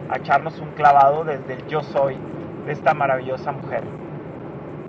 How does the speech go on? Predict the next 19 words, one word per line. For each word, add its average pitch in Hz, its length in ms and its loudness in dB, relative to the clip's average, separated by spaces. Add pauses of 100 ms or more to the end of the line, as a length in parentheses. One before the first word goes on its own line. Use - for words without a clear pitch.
(720)
Vamos 180 200 4
a 202 60 -2
tener 170 320 4
un 185 80 -4
invitadazo 151 640 4
de 147 100 4
lujo, 160 640 2
eh, 135 500 -2
Iván, 151 400 4 (400)
Iván 139 240 2
Clement, 147 520 -6 (540)
Clement 147 340 -6
Serralta. 139 680 0 (920)
Nos 131 140 -10
quedan 147 460 4 (720)
dos, 147 240 0 (340)
dos 151 220 -4
hombres 160 300 0
maravillosos 139 720 -2